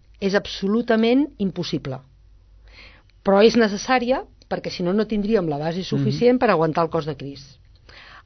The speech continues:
Speaker 1: La mà de la Mare de Déu torna a ser una mà molt més gran del que seria habitual i amb uns dits molt més separats. És a dir,
Speaker 2: Mhm.
Speaker 1: Miguel Ángel, clar que fa errors,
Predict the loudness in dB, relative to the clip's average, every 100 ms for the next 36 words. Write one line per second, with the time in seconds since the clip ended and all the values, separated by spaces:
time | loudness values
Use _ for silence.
0 | -4 0 2 2 2 2 0 0 0 0
1 | 0 0 -2 -4 -2 -2 0 -4 0 0
2 | 2 2 0 -4 -18 _ _ -20 -20 -20
3 | -8 0 8 8 8 4 2 -2 0 -2
4 | -4 -6 -6 -4 -2 -2 -2 -8 -8 -8
5 | -2 2 4 2 0 0 -2 0 -2 -2
6 | -8 -20 -20 -20 -10 -6 -2 4 4 4
7 | -4 -8 -6 -6 -2 -2 -2 -4 -4 -4
8 | -8 -12 -6 0 2 4 2 0 -6 -4
9 | -2 -2 -2 -4 -2 -2 -4 -8